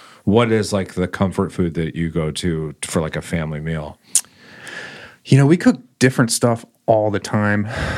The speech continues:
Speaker 2: Uh, there's some things that we fall back onto, like, but it's usually pretty simple. You know, we don't, I don't really go real extravagant at home. I just
Speaker 1: Right.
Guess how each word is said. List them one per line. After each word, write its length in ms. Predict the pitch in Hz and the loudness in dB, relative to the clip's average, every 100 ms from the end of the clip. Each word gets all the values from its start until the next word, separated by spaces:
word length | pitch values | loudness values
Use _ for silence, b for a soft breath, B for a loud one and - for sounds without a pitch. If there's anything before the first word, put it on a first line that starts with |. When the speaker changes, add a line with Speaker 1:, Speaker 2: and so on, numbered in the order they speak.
| B - | B 0
Speaker 2:
Uh, 180 | 113 110 | 2 4
there's 220 | 117 - | 2 4
some 160 | 165 | 2
things 240 | 143 135 120 | 4 4 4
that 140 | 113 | 2
we 100 | 107 | 0
fall 320 | - 123 113 | 0 2 4
back 240 | 110 110 110 | 4 2 2
onto, 460 | 110 113 110 107 | 0 2 0 2
like, 280 | 107 107 - | 2 0 2
but 120 | 120 | 2
it's 100 | 110 | 4
usually 240 | 175 190 127 | 2 2 0
pretty 200 | - 113 | 0 -2
simple. 520 | - 117 117 104 - - | 0 0 2 -2 -4 -4
You 100 | - | 2
know, 100 | 117 | 4
we 120 | 117 135 | 4 4
don't, 240 | 135 - - | 0 -2 0
I 60 | |
don't 120 | 139 | 2
really 180 | 135 131 | 2 2
go 220 | 123 127 | 4 4
real 180 | 120 123 | 4 2
extravagant 500 | 117 - 110 113 117 | 0 0 0 2 0
at 100 | 107 | 0
home. 260 | 113 113 113 | 2 2 2
I 60 | 107 | 0
just 200 | 107 90 | -2 -2
Speaker 1:
Right. 220 | 73 | -4